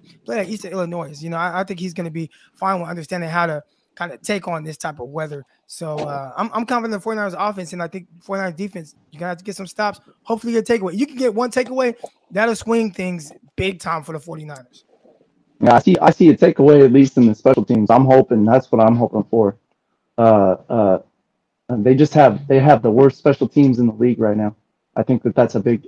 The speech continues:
Speaker 2: uh, big thing that we need to try to focus on. Um, also getting pressure on Aaron Rodgers. He's not,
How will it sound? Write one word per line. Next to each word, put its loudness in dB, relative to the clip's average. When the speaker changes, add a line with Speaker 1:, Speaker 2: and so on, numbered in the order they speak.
Speaker 2:
uh, -2
big 0
thing 2
that 0
we 2
need 0
to -16
try 2
to -4
focus -6
on. -6
Um, 0
also 8
getting 6
pressure 2
on 6
Aaron 4
Rodgers. 4
He's 4
not, 8